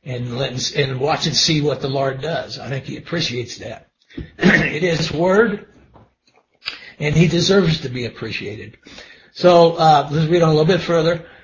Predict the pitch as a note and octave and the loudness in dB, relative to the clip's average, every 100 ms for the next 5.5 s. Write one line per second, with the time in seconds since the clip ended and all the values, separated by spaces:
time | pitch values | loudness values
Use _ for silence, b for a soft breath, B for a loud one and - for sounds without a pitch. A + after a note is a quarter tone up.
0 | B B B _ - C#3 C#3 B2+ B2 C3 | B B B _ -2 2 2 2 -4 -6
1 | B2 E3 E3 D#3+ C#3+ C3+ D3+ E3 - - | 2 2 4 0 -2 0 4 4 2 -2
2 | - E3+ E3+ F3+ D#3 D#3+ D#3 E3 D#3 D3 | 0 0 2 -2 0 0 0 0 -2 -2
3 | C3+ C#3+ D#3 D#3+ D#3+ C3 B2 C3+ A#2+ A#2+ | -2 -2 -2 -2 -4 -8 -6 -6 -6 -2
4 | F3 F3+ D#3 D3 C#3+ - - - F3+ E3 | 0 0 -2 -2 -2 0 0 2 2 2
5 | D3+ D#3+ C#3+ C3+ - | 0 0 0 0 -6